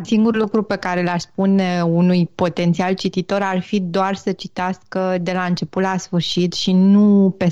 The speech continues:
sărite. Într-adevăr, am încercat să dau această unitate prin cele trei glasuri,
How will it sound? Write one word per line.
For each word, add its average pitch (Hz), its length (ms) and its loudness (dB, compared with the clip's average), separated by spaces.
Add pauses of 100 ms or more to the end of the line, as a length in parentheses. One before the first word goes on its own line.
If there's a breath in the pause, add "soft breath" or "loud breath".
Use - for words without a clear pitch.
sărite. 156 560 -2 (420 loud breath)
Într-adevăr, 196 800 2
am 196 220 0
încercat 202 500 0
să 226 120 0
dau 185 220 0
această 175 480 -2
unitate 185 720 0
prin 185 260 -2
cele 185 260 0
trei 185 400 0
glasuri, 170 720 0